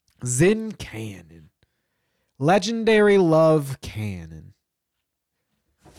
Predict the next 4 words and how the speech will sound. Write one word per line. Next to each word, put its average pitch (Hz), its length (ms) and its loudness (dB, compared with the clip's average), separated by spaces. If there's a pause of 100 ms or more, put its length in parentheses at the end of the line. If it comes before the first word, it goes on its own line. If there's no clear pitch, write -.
(560)
Onyx 220 600 0
Ice 170 340 2
Cole 143 540 0
Cannon. 95 880 -14